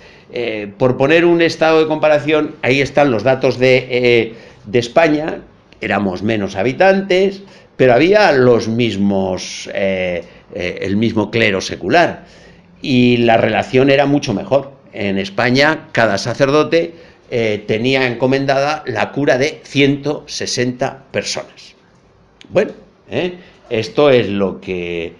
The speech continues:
esto es lo que hay. Mm, la gracia es una cosa, mm, eh, mm, eh, misteriosa, sagrada, que los historiadores no podemos tocar, pero,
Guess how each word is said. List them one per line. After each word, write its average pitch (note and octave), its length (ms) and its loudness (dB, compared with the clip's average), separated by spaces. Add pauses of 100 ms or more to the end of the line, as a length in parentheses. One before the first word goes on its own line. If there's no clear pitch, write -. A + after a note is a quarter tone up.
(440)
esto G2+ 340 -6
es B2 120 0
lo F2 280 -6
que F2 200 -8
hay. G#2 200 -4 (520)
Mm, D#3+ 440 -6 (280)
la D3 240 2
gracia G3 400 2
es G3+ 180 2
una E3 260 -2
cosa, D3+ 920 -4
mm, E2 280 -12 (500)
eh, E2+ 1160 -10 (460)
mm, D#2+ 260 -12 (840)
eh, D2+ 1000 -10
misteriosa, B2+ 1080 -4
sagrada, B2 680 -2
que A#2+ 100 -4
los G#2 200 -2
historiadores G#2 720 0
no G#2+ 140 -2
podemos A2 360 -2
tocar, D3+ 380 -4 (720)
pero, E2+ 720 -4